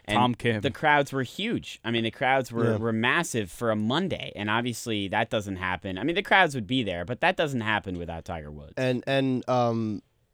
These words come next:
Speaker 3: just looking at it, Genesis last tournament he played, correct?
Speaker 2: Yep.
Speaker 3: Uh, seventy-three hundred yards, 'cause that's always the question, can he walk it? Augusta,
Speaker 1: Yeah.
Speaker 3: seventy-five hundred. So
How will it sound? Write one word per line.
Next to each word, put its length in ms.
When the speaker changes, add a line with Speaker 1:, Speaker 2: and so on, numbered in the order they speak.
Speaker 3:
just 260
looking 340
at 180
it, 120
Genesis 460
last 240
tournament 220
he 100
played, 240
correct? 540
Speaker 2:
Yep. 200
Speaker 3:
Uh, 220
seventy-three 640
hundred 400
yards, 420
'cause 140
that's 180
always 200
the 100
question, 400
can 140
he 80
walk 340
it? 80
Augusta, 380
Speaker 1:
Yeah. 60
Speaker 3:
seventy-five 680
hundred. 400
So 240